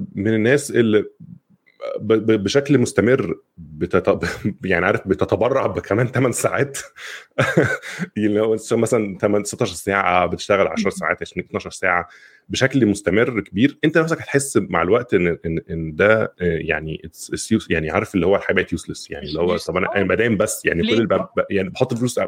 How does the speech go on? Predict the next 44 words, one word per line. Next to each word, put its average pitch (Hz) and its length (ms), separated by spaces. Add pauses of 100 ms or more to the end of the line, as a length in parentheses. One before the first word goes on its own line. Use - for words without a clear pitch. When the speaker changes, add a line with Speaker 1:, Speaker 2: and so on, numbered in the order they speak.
Speaker 1:
بعمل 120 220
ده - 80
كله 135 200
عشان - 160
اخش، - 120
عشان - 200
انام 110 100
في - 80
الاخر 95 180 (200)
يعني. 80 240 (460)
Speaker 2:
ده 202 100
حقيقي. - 160
Speaker 1:
مش، - 320
مش، 98 440 (100)
آه، 92 140
مش، 92 320
مش - 160
صح - 280
يعني. 73 240 (480)
Speaker 2:
كنت - 120
عايز 214 140
أقول، 247 140
مش 208 140
عارف 220 180
كمان 214 260
الواحد 208 320
وصل 208 380
ل-، 160 200
لمرحلة 160 640
إنه 175 180
بيفكر 196 720 (120)
يسيب 196 420
ال-، 185 240
ال-، 156 320
ال-، 143 260
ال-، 143 420
المجال 170 400 (360)
أو 147 100
يسيب 170 280
ال-، 175 180
الحاجة 156 340
اللي 165 120
هو 170 60
بيعملها 170 440